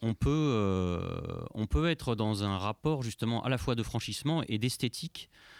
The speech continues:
euh, du franchissement. C'est-à-dire que, euh, dans ma pratique de, de grimpeur, j'étais, j'étais pas du tout content de moi quand je sortais en tremblotant, complètement crispé, euh, sans avoir respiré. Donc j'avais besoin de le refaire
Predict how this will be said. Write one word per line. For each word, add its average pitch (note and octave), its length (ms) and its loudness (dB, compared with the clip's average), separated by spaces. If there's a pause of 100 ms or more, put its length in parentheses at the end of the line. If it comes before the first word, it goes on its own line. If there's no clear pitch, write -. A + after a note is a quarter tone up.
(280)
euh, F2+ 600 0
du G2+ 120 -4
franchissement. B2 500 -2
C'est-à-dire A2 500 -2
que, A2+ 100 -4
euh, G#2+ 400 0 (600)
dans A#2 100 2
ma B2+ 100 2
pratique B2+ 340 0
de, A2 220 0
de A2 140 0
grimpeur, A2 420 2
j'étais, A2 360 0
j'étais G2 280 0
pas B2+ 160 0
du A#2 140 -6
tout B2 160 -2
content B2 360 0
de A2 60 0
moi C3 380 2 (540)
quand C3 160 2
je A#2 120 2
sortais C3 540 0
en A2 140 2
tremblotant, A2+ 800 0
complètement G#2 400 -2
crispé, B2+ 580 0
euh, G2+ 140 2
sans A2+ 200 -2
avoir G#2+ 220 0
respiré. A2+ 480 -2 (640)
Donc A2 200 0
j'avais A2 240 2
besoin B2+ 420 2
de C3+ 100 2
le A2 140 4
refaire A#2+ 640 0